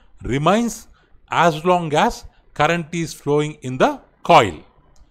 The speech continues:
So once we remove the connection of these wires,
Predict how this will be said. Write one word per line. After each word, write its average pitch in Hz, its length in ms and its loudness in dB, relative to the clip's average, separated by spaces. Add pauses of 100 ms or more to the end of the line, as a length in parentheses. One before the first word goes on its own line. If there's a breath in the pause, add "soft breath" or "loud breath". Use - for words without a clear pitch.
(120)
So - 180 -2
once 156 520 0 (380)
we 120 440 -6 (320)
remove 165 400 0
the 180 120 2
connection - 460 -6
of 143 180 -2
these 117 220 -8
wires, 127 400 -2